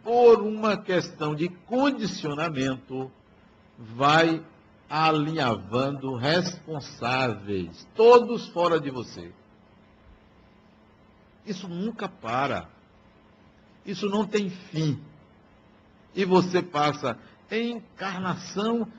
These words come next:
atrás de encarnação, aprendendo a perdoar os outros. E o seu inimigo,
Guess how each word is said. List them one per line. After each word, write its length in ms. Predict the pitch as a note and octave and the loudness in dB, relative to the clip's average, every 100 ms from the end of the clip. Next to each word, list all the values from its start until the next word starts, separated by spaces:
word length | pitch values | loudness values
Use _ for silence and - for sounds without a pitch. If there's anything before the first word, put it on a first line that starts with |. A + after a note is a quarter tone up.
| - | -10
atrás 540 | D#3+ F#3 F3+ D#3+ E3 D#3 | -4 -2 -2 -2 0 0
de 80 | D#3 | -4
encarnação, 760 | D3+ D3 D3 B2 - G3+ A3 A3 - | -4 -4 -4 -8 -4 -2 -2 -6 -14
aprendendo 500 | - F3+ F3+ E3+ F3 | -4 -2 -2 -4 -2
a 60 | D#3+ | -2
perdoar 720 | D#3 D#3+ D#3 C#3+ D#3+ G3+ - - - | 2 2 2 2 0 0 -2 -14 -4
os 240 | C4+ D3+ | 0 4
outros. 600 | D#3+ C#3+ - F#2+ - - - _ _ _ - - | 6 6 4 -12 -12 -20 -20 _ _ _ -20 -12
E 180 | A#3+ C4+ | -4 -4
o 140 | B3+ | -4
seu 580 | G#3 - - - F#3+ F#3+ | -8 -12 -10 -2 0 0
inimigo, 1000 | E3+ D3 C3 G2 G#2 A2 G#2+ F#2 G2+ G2 | -2 -4 -4 -4 -2 0 0 -4 -10 -12